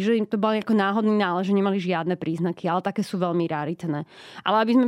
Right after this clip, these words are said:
ma-, vedeli, že ako je to raritné, tak je to nejaké, že u jedna zo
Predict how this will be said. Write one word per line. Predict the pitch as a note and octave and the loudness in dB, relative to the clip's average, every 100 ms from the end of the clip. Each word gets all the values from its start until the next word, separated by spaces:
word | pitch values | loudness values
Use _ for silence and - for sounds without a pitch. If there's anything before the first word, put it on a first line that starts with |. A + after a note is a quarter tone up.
| G#3 | 2
ma-, | G#3+ G#3 G#3 | 2 2 4
vedeli, | A#3 A#3+ | 2 2
že | A3 | 2
ako | G3 - | 0 0
je | C4+ | 2
to | A#3+ | 2
raritné, | A3+ A#3 A#3+ A#3 | 2 0 -2 -2
tak | G3 | 0
je | G#3 | -2
to | G3+ A3 G#3 - - - | 2 0 -2 -14 -18 -2
nejaké, | A3+ G#3+ B3 | 0 2 0
že | G#3 G#3+ G3+ G3 - - - - | 2 2 2 0 -8 -20 -18 -4
u | G3 | 0
jedna | G3 G#3+ A#3+ C4 B3 | 2 4 4 4 2
zo | A3 G#3 G3 | 2 0 0